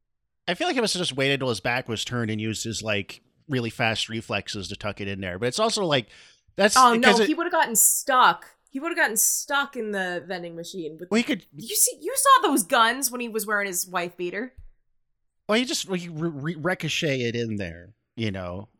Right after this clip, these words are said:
Speaker 1: 'cause he, because
Speaker 2: That's
Speaker 1: of the way
Speaker 2: not
Speaker 1: he
Speaker 2: how it
Speaker 1: tosses it,
Speaker 2: works.
Speaker 1: just like ping, ping, and it just goes right into the slot. But, uh, it, it just, like, it was just funny 'cause I was
Speaker 2: Okay.
Speaker 1: just watching it, I was
Speaker 2: Sorry.
Speaker 1: like, "Someone could just easily buy all the bubble gum in front of it and buy,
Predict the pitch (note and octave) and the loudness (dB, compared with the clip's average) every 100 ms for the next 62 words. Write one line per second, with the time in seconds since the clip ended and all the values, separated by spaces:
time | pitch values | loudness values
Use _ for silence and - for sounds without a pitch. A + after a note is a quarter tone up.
0 | _ D3 E3+ A3 A#3+ F4 D4+ G#3+ G3 F#3+ | _ -4 -2 -2 0 2 4 4 4 4
1 | F3+ F3 A#3+ A3+ F3+ F3 F3+ D#3 - - | 4 4 4 2 4 4 4 0 -4 -6
2 | F#4+ G4+ G4 A3 F#3 B3+ F3+ D3 C3+ C3+ | -2 0 2 0 0 -4 -2 -2 0 -2
3 | B2 G2+ F2+ A#2 F#2+ - - - _ _ | -2 -6 -4 -4 -6 -14 -20 -20 _ _
4 | A3+ G#3+ G#3+ A3+ G#3+ A#3+ A#3 A#3+ F#3+ A#3+ | 4 6 6 4 4 2 2 2 2 2
5 | A#3+ F#3+ F#3+ - F#3 F3 E3+ D#3 D#3+ F3+ | 2 2 2 6 6 6 4 0 6 6
6 | - D#3 C#3+ C#3+ C3 D#3 D#3 - D#3+ - | 6 4 4 2 0 -2 -8 -12 -16 -10
7 | - A3 B3+ C#4 D#3+ D#3+ - D3+ B2+ - | -4 -2 0 0 0 -6 -2 0 0 -2
8 | - C#3 C#3+ D#3 B2 A#2 G#2+ - _ _ | -4 -2 0 0 0 0 -2 -6 _ _
9 | C#3 C#3+ C#3+ C#3 C3 A#2+ G#2 B2 A#2 A2+ | 2 6 6 4 2 0 0 0 0 -2
10 | A#2+ A2 G#2 - A2 G#2+ F#2 G#2 F#2+ _ | -2 -2 -4 -4 -4 -4 -6 -6 -8 _
11 | _ _ _ _ _ _ - A2+ G#2 G2 | _ _ _ _ _ _ 0 2 2 0
12 | F#2 - _ _ _ _ _ _ - A#2 | -8 -12 _ _ _ _ _ _ -4 0
13 | A2+ G#2+ G#2 G2+ G2 | 2 0 0 -4 -8